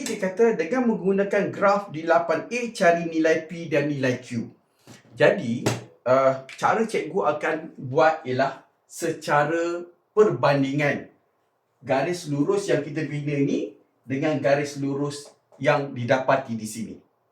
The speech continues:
Jadi, bagaimana kita nak buat tu? Nak buat perbandingan? Pertama,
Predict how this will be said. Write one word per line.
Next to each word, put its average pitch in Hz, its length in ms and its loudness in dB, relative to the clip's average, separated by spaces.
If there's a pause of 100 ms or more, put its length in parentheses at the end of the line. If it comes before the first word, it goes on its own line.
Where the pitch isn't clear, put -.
(300)
Jadi, 185 160 0
bagaimana 208 320 -2
kita - 160 -6
nak 165 160 -4
buat - 160 2
tu? 302 320 -10 (160)
Nak 147 160 -2
buat 151 400 2
perbandingan? 180 560 -2 (240)
Pertama, 190 720 -2